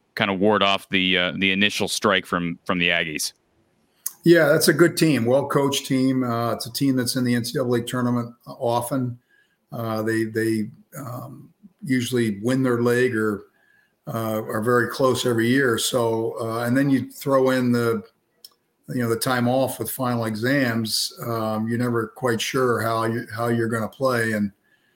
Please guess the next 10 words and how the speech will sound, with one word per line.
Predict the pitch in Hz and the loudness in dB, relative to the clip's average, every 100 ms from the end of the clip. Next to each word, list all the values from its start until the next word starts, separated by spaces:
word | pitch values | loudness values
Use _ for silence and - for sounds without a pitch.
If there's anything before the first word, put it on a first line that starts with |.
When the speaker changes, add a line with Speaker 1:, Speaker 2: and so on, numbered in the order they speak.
| _ _ | _ _
Speaker 2:
so | - 180 | -2 0
I | |
thought, | 160 165 151 147 - | 4 4 4 2 -2
understandably, | 156 143 123 147 139 131 131 | 0 0 2 2 2 4 4
they're, | 123 120 117 | 4 2 0
you | 143 | -2
know, | 120 | 0
maybe | 123 123 | 0 2
a | 120 | 2
little, | 120 127 123 120 120 | 4 2 2 0 -4